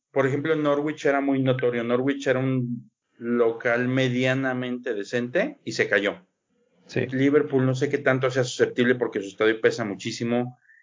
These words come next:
Speaker 1: City yo creo que no. Entonces ahí más o menos hay que empezar a mediar también.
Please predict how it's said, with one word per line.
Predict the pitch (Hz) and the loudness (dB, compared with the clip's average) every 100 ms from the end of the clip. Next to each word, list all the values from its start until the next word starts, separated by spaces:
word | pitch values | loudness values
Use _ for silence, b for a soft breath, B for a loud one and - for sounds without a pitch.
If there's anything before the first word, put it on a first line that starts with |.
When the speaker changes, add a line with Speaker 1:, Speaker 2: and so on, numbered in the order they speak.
| b b | b b
Speaker 1:
City | - - 143 143 131 | -8 -4 -2 -2 0
yo | 131 | 0
creo | 127 123 | 0 0
que | 123 | 0
no. | 110 113 127 131 131 - | 0 2 2 0 -4 -10
Entonces | 110 113 117 131 127 | -10 -8 -8 -8 0
ahí | 117 123 | 2 4
más | 120 123 123 | 2 -2 -4
o | |
menos | 113 117 117 | -4 -2 -2
hay | 110 | 0
que | 117 | 0
empezar | 110 113 113 | 0 0 2
a | 113 | 2
mediar | 101 101 104 | 2 0 0
también. | 104 101 98 95 92 | -2 -2 0 -2 -4